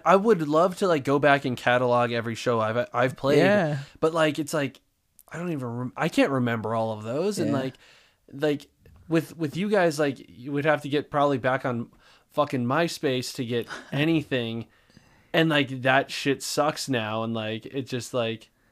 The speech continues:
Speaker 2: Oh, you're saying if we were to able to, like, look at
Speaker 1: Find
Speaker 2: past
Speaker 1: them all.
Speaker 2: shows?
Speaker 1: Yeah, exactly.
Speaker 2: Oh, I don't think that's possible.
Speaker 1: Exactly. Yeah, everything's
Speaker 2: Yeah.
Speaker 1: deleted, dude.
Speaker 2: I think some of the best shows we played were just, like, when we played shows with,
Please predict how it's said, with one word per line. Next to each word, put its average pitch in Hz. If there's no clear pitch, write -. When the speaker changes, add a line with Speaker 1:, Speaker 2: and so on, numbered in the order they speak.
Speaker 2:
Oh, 170
you're 160
saying 151
if 143
we 151
were 143
to 131
able 139
to, 127
like, 127
look 147
at 139
Speaker 1:
Find 143
Speaker 2:
past 127
Speaker 1:
them 120
all. 104
Speaker 2:
shows? 143
Speaker 1:
Yeah, 139
exactly. 123
Speaker 2:
Oh, 147
I 139
don't 139
think 135
that's 156
possible. -
Speaker 1:
Exactly. 165
Yeah, 139
everything's 151
Speaker 2:
Yeah. 131
Speaker 1:
deleted, 135
dude. 113
Speaker 2:
I 165
think 247
some 302
of 262
the 180
best 143
shows 175
we 175
played 170
were 151
just, 143
like, 139
when 151
we 151
played 143
shows 139
with, 143